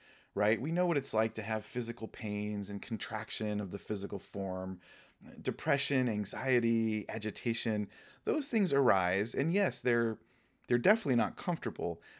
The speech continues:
but we learn as meditators to manage them. And ultimately, when a negative or aversive emotion comes up, we're not gonna fall into a state of non-practice. We're not gonna say,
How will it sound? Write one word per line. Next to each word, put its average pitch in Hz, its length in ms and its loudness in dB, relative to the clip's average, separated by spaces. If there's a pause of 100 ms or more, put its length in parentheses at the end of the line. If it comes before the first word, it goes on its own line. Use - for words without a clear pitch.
but 143 80 0
we 170 120 2
learn 170 520 0
as 117 180 0
meditators 101 680 0
to - 100 -6
manage 98 500 -2
them. 82 360 -4 (380)
And 101 480 -2 (360)
ultimately, 127 600 0
when 104 320 -2
a 101 120 -2
negative 110 760 0
or 95 180 0
aversive 101 440 -2
emotion 95 440 -2
comes 95 240 -4
up, 104 280 0 (360)
we're 135 120 2
not 143 180 2
gonna 127 160 -2
fall 120 460 0
into 104 840 -2 (480)
a 107 80 0
state 104 420 0
of 95 160 -4
non-practice. 95 1000 -2
We're 110 80 0
not 110 180 2
gonna 104 160 -4
say, 95 480 2